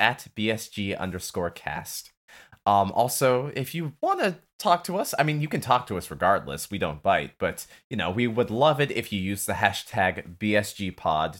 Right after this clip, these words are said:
to get a little bit more traffic our way. Also, huge, huge thanks to our friend Brendan French for the key art he has provided our show.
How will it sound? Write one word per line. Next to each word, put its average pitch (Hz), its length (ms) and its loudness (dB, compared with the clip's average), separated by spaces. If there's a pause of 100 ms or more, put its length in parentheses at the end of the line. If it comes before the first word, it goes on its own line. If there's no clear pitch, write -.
to 104 220 -2
get 190 160 0
a - 20 4
little 185 160 2
bit 185 140 -6
more 185 120 -2
traffic - 380 -2
our 67 140 -4
way. 73 160 -8 (1160)
Also, 135 320 2
huge, 139 360 -4
huge 123 320 -4
thanks 107 280 -2
to 101 120 -6
our 87 100 0
friend 90 300 -2
Brendan 85 300 -4
French 92 300 -4
for - 140 -8
the 82 100 -8
key 90 220 -6
art 78 180 -2
he - 80 -10
has 78 120 -10
provided 73 480 -6
our 71 120 -6
show. 87 360 -6